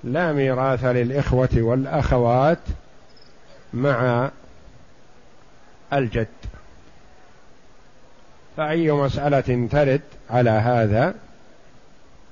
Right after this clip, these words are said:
لا يأخذ الإخوة ولا الأخوات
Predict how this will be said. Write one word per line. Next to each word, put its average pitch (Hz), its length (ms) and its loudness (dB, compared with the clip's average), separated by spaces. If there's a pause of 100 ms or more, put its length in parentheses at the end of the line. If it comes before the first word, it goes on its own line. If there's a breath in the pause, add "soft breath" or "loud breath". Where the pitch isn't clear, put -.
(960 soft breath)
لا 160 240 0
يأخذ 139 460 -2
الإخوة 131 840 -4 (520)
ولا 147 260 -2
الأخوات 135 760 -2